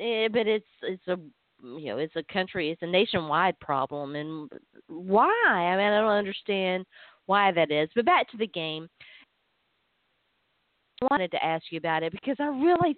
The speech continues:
thought the Miami Dolphins defense was going to be good this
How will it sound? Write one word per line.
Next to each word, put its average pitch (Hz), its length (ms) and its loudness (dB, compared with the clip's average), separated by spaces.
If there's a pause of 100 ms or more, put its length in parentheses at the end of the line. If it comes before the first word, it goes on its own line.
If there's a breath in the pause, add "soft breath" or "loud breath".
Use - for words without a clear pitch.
thought 202 420 4 (1080)
the 202 100 0
Miami 190 540 0
Dolphins 170 520 0
defense 170 380 -4
was 151 180 -12
going 165 180 0
to 165 80 -2
be 147 200 -2
good 160 260 2
this 160 140 -2